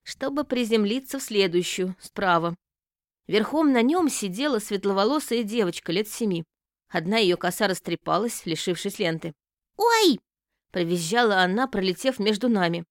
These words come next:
Напрочь забыв все замечания Арсарвана по поводу того, как должна вести себя графиня, я не просто подняла голову, проследив взглядом за удирающим демоном,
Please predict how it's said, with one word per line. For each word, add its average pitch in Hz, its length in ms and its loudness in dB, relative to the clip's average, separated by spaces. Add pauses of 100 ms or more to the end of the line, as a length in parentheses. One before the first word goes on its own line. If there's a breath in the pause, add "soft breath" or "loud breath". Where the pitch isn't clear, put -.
(440)
Напрочь 190 460 -4
забыв 175 480 -2
все 226 320 -2
замечания 190 640 -2
Арсарвана 180 680 -4 (240 soft breath)
по - 120 -6
поводу 208 320 0
того, 170 320 -2
как 175 200 -6
должна 180 440 0
вести 196 320 -6
себя 180 320 -2
графиня, 170 500 -2 (420)
я 190 180 2
не 170 120 0
просто 196 320 -4
подняла 190 400 0
голову, 160 400 0 (340)
проследив 202 580 0
взглядом 180 540 0 (140)
за 185 160 -2
удирающим 196 640 0
демоном, 165 480 -2